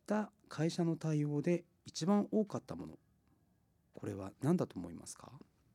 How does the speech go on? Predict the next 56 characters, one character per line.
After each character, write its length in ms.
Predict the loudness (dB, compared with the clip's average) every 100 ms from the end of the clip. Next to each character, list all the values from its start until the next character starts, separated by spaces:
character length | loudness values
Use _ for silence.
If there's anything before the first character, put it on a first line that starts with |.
| _ _ _ _ _ _ _ _ _ _ _ _ _ _ _ _ _ _ _ _ _ _ _ _
実 280 | -12 -6 2
は 160 | 4 6
約 280 | 6 4 0
半 340 | 2 4 4
数 300 | 4 0 2
が 340 | 4 4 4 0
特 240 | -2 0 0
に 140 | -2
何 260 | -2 2 6
も 140 | 6
し 160 | 6 4
な 140 | 4
か 160 | 2 -4
っ 40 | -8 _
た 120 | -6
と 160 | -6 -14 -18 _ _
い 120 | 0
う 20 |
ふ 120 | 0 4
う 40 |
に 100 | 2
回 220 | 2 -4
答 100 | -6
し 80 | -10
て 100 | -10
い 60 | -14
ま 160 | -12
す。 160 | -14 -14 _ _ _ _ _ _ _ _ _ _
そ 140 | -6 -4
し 100 | 2
て、 160 | 4
ハ 220 | 4 4 4
ラ 80 |
ス 160 | 6 6
メ 100 | 8
ン 60 | 8
ト 120 | 6
の 120 | 6
予 200 | 6 2
防、 380 | 2 4 2 0 -10
解 240 | -2 0 2
決 240 | 2 4
の 80 | 4
た 160 | 4
め 120 | 4 4
の 200 | 2 0
取 220 | -2 -2
り 40 |
組 200 | 0 4
み 40 | 4
を 80 |
進 360 | 2 -2 0 2
め 140 | 4 2
る 180 | 0 -6
上 180 | 0 0
で 240 | 0 -6